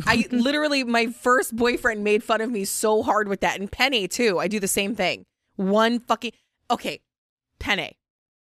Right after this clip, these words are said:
Speaker 2: Yeah.
Speaker 1: Penne noodles,
Speaker 2: Yeah.
Speaker 1: right? The one that's, like, the rectangle
Speaker 2: I know
Speaker 1: with
Speaker 2: what
Speaker 1: the ends.
Speaker 2: penne
Speaker 1: Okay.
Speaker 2: is. It's my son's, my
Speaker 1: Um,
Speaker 2: eldest favorite noodle.
Speaker 1: How do you eat a penne?
Speaker 2: Um, depending upon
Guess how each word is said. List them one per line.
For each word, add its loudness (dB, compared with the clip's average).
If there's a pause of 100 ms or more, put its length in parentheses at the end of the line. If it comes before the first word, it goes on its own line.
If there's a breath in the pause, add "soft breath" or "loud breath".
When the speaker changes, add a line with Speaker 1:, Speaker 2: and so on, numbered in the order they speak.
(600)
Speaker 2:
Yeah. 0
Speaker 1:
Penne 2
noodles, -2
Speaker 2:
Yeah. 4
Speaker 1:
right? 2
The -2
one 2
that's, 0
like, 0
the 0
rectangle 0
Speaker 2:
I 6
know 4
Speaker 1:
with 6
Speaker 2:
what 4
Speaker 1:
the 2
ends. 4
Speaker 2:
penne 2
Speaker 1:
Okay. 4
Speaker 2:
is. -14
It's -12
my 2
son's, 0
my 2
Speaker 1:
Um, 6
Speaker 2:
eldest 0
favorite 2
noodle. 0
Speaker 1:
How 2
do 2
you 0
eat -8
a -6
penne? -6 (1300)
Speaker 2:
Um, 2
depending -6
upon 0